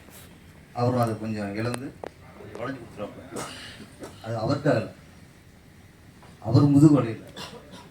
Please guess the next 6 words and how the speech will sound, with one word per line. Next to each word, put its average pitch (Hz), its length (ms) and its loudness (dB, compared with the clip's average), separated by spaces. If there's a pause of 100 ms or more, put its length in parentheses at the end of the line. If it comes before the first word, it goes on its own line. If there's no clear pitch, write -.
(560)
மனைவிக்காக, 120 520 2 (160)
அம்மாவுக்காக, 120 520 -2 (140)
அப்பாவுக்காக, 110 520 2 (1300)
பிறப்பு 127 280 -2
ஒரு 117 160 0
குழந்தைக்காக, 139 500 4